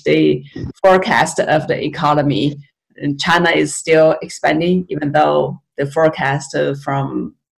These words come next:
pre-pandemic, uh, uh, reduced to just one percent, but that's the only country in the world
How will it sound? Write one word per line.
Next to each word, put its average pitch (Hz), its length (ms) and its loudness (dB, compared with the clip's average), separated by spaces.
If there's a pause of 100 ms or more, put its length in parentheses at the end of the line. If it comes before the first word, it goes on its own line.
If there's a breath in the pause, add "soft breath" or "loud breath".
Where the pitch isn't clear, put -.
(380)
pre-pandemic, 160 840 2
uh, 147 260 0 (580 loud breath)
uh, 160 280 0
reduced 160 440 2
to 156 320 -2
just 151 220 -2
one 151 220 -2
percent, 202 480 0
but - 160 -2 (100)
that's 180 200 0
the - 180 -4
only 269 340 4
country 180 500 2
in 233 60 6
the 185 80 6
world 190 560 4